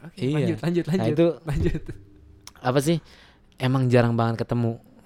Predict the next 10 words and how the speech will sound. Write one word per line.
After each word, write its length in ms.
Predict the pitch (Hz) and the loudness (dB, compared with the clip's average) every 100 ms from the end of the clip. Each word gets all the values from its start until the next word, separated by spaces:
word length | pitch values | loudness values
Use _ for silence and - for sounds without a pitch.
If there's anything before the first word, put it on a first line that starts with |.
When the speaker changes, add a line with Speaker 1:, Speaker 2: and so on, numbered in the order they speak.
| - - - | -20 -20 -6
Speaker 2:
Tapi 240 | 135 170 | -4 0
alhamdulillahnya 720 | 170 156 151 147 143 160 170 160 | 0 2 2 2 4 4 2 2
gitu, 180 | 123 107 | 0 -2
sekarang 560 | - - 120 139 151 - - - - - | -6 -4 0 0 -4 -12 -20 -20 -20 -8
teknologi 480 | 117 120 113 117 131 | -4 0 0 0 0
udah 120 | 117 | 0
semakin 280 | 113 104 104 | -4 -6 -2
canggih. 760 | 117 117 113 110 107 107 113 | 0 0 0 0 0 0 -2
Speaker 1:
Iya. 400 | 127 123 117 107 101 - | -4 -6 -8 -10 -14 -18
Speaker 2:
V 100 | - | -12